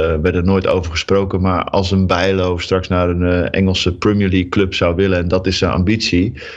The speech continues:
ja, ga met zo'n jongen zitten en, en maak een contract met elkaar, dat dat voor alle partijen goed is.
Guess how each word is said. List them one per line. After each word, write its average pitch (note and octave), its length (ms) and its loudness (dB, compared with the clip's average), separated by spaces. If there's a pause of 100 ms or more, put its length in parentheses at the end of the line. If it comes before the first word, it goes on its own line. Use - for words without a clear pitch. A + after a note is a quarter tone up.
(120)
ja, - 180 2
ga G2+ 180 0
met G2 200 0
zo'n F#2+ 160 2
jongen G2 180 2
zitten F#2+ 560 0
en, F#2 300 0
en F#2+ 260 2
maak G2 240 0
een F#2 100 -4
contract G2+ 420 -2
met G2 140 -2
elkaar, F2+ 320 0
dat F2+ 100 -2
dat F#2+ 180 -4
voor - 120 -2
alle G#2 200 2
partijen F#2 420 0
goed A#2 260 -2
is. F#2+ 300 0